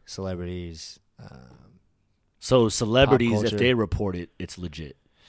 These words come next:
Speaker 1: I mean, when you're that age, the people you follow, you're like
Speaker 2: But don't you think what, that's what the check marks are now?
Speaker 1: Uh, yeah, I think so.
Speaker 2: 'Cause now it's like, hey, what they're saying is for real.
Speaker 1: Mm-hmm. I, I
Speaker 2: <laughs>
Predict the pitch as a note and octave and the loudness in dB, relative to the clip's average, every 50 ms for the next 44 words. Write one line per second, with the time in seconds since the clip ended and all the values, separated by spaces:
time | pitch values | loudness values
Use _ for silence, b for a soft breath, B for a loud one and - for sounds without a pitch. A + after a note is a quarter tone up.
0 | B B B B B B B B B B - A#2 B2 B2 A#2+ A#2+ A#2 A2+ G#2+ G#2+ | B B B B B B B B B B -6 -4 -2 0 0 0 0 0 -2 -2
1 | G#2+ G#2+ G#2+ A2 G#2+ G2+ G2+ G2 G2 F#2 G2 A#2+ C3+ C3 A2+ G2+ G2 G2 - A#2+ | -2 -4 -2 -2 -2 -2 -2 -4 -4 -2 -2 0 0 0 -2 -4 -6 -8 -6 -6
2 | A#2 G#2 G2+ G2 F#2 F#2 - - G2+ A2 B2 A2 G2 F#2 F2 E2+ E2+ E2 E2 D#2+ | -6 -6 -6 -8 -8 -8 -8 -6 -6 -4 -2 -2 -4 -4 -6 -6 -8 -10 -12 -14
3 | D#2+ D#2+ - _ - G2 - G#2 F#2+ - - - G2 F2+ F#2 F2 - F#2 F2 - | -14 -16 -16 _ -10 -6 -6 -6 -6 -6 -10 -12 -12 -12 -12 -12 -10 -10 -8 -6
4 | F#2+ - - F#2+ F2 E2 - - A2+ G2+ - A2 A2 A2 - - B2 A#2+ A#2 B2 | -6 -6 -6 -6 -8 -8 -8 -8 -10 -8 -6 -4 -4 -4 -4 -2 -4 -2 -2 -4
5 | B2 A#2 - _ _ _ _ _ _ _ _ _ _ _ _ _ _ _ _ _ | -6 -6 -10 _ _ _ _ _ _ _ _ _ _ _ _ _ _ _ _ _
6 | _ _ _ - - G2 G2+ G2 F#2 F#2 G2 F#2+ G2 _ b b b b b b | _ _ _ -16 -14 -12 -10 -10 -10 -10 -10 -12 -14 _ b b b b b b
7 | b b _ _ - G#2 G#2+ G#2 - F2+ E2 - E2+ F2 G#2 B2 A#2 G2+ A#2+ A2+ | b b _ _ -10 -8 -8 -6 -6 -8 -10 -10 -10 -6 -4 -4 -2 0 0 0
8 | G#2+ G2+ - G#2+ - A2 A2 A2 G2+ F#2+ G#2 - G#2+ F#2 - - G#2+ G2 F#2+ F#2 | 0 -2 -4 -8 -4 -2 -2 0 0 0 -2 -2 -2 -4 -2 -2 -2 -2 -4 -6
9 | E2+ - - F#2 E2 E2 D#2 D2 D2 - _ _ - - G2+ F#2+ F#2 F#2 F#2 F2+ | -8 -8 -8 -8 -8 -8 -10 -10 -14 -18 _ _ -10 -8 -8 -8 -8 -10 -10 -12
10 | F2 F2+ - - - _ _ - - - - - - B2 C3+ - - C3+ C3 - | -12 -16 -20 -20 -20 _ _ -18 -14 -14 -12 -6 -4 -2 -2 -2 -2 -4 -6 -6
11 | - | -8